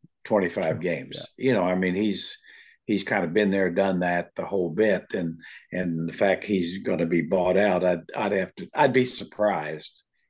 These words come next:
Speaker 1: if he
Speaker 2: Sure.
Speaker 1: wanted to fini-, finish it up that way for, you know, veteran minimum kind of thing for the rest of the year. But, uh, you know, uh, of, but on a short term, a veteran that's been a valuable player and a many-time All-Star and can shoot,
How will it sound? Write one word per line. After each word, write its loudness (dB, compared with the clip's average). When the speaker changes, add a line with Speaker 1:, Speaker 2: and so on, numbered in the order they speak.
Speaker 1:
if -10
he -2
Speaker 2:
Sure. -2
Speaker 1:
wanted -4
to -4
fini-, 0
finish 2
it 0
up 2
that -4
way -6
for, 0
you 2
know, -2
veteran -2
minimum 0
kind -2
of -8
thing -2
for -6
the -6
rest -4
of -16
the -6
year. 0
But, -6
uh, -6
you 0
know, -2
uh, 0
of, 0
but 4
on 4
a 2
short 2
term, 2
a -2
veteran 0
that's -10
been 2
a 0
valuable 0
player 2
and -2
a -6
many-time 0
All-Star -2
and -10
can -12
shoot, -2